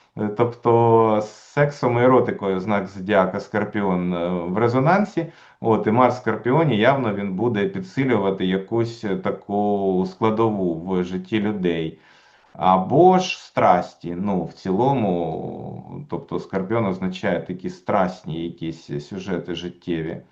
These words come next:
Е, ну, в принципі, так. Всі знаки зодіака, які заповнені швидкими планетами, вони зараз, це осінні знаки зодіака, це Дєва,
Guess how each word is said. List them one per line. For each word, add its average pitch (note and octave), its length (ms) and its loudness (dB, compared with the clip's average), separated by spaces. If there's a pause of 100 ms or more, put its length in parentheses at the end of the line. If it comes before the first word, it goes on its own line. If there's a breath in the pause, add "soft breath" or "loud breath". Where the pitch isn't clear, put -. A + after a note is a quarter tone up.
(1400 soft breath)
Е, E2 480 -2 (220)
ну, E3 240 0
в - 100 -4
принципі, F#3 400 0
так. G2+ 360 4
Всі A2 320 0
знаки D#3 360 2
зодіака, D3 520 2
які A#2+ 340 0
заповнені A2+ 1160 0
швидкими A#2+ 540 -2
планетами, A#2+ 720 2
вони A2 1000 0
зараз, G2 800 2
це G#2+ 180 -2
осінні F3 460 2
знаки D3 360 2
зодіака, B2+ 760 0 (500 loud breath)
це G2 260 -2
Дєва, G#2 1300 2